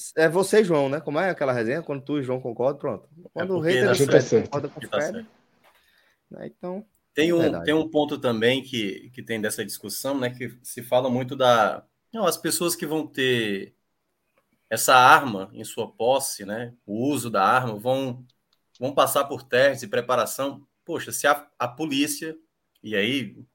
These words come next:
Speaker 2: enfim, né, várias, os bombeiros, policiais militares, policiais civis, militares, todas essas pessoas, na teoria, certo? Tem uma preparação.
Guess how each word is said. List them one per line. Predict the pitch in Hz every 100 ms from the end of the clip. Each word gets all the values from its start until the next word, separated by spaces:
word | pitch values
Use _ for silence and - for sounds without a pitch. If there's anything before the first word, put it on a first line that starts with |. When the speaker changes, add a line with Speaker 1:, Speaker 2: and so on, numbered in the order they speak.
| -
Speaker 2:
enfim, | 101 92
né, | - 101
várias, | 113 123 127 - - _ _ _
os | 107
bombeiros, | 98 95 110 131 131 110 101
policiais | - 110 117 110
militares, | 107 98 117 120 110 98
policiais | 107 101 110 104
civis, | - 95 107 123 123 104 - _ _ _ _ -
militares, | 110 101 - 117 127 123 - - _ _ _ _ _ _ _
todas | - 170 165
essas | 165 165 -
pessoas, | 143 120 - 175 151 - - _ _ _ _ _ -
na | 123
teoria, | 127 151 139 113 123 151 - _ -
certo? | 117 135 _ _ _
Tem | - 123
uma | 151 151
preparação. | 170 170 175 202 - 110 90